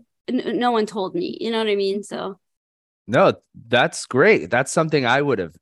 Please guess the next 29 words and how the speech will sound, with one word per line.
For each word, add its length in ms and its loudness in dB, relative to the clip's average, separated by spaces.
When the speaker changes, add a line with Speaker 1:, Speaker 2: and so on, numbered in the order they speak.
Speaker 2:
I 160 0
would 220 -8
do. 440 -12
Speaker 1:
Yeah. 80 -14
Speaker 2:
Um, 320 4
I'd 140 2
be 60 4
like, 100 0
"Oh 140 4
yeah, 220 4
I 60 2
got, 320 2
I 120 0
got 220 -2
four 280 -2
months 360 -6
or 60 -10
something 320 -8
like 220 -6
that. 280 0
Speaker 1:
Yeah. 140 0
Speaker 2:
I'm 140 -2
good 180 2
to 60 0
go. 160 4
I'm 160 2
only 180 4
going 340 2
to 280 0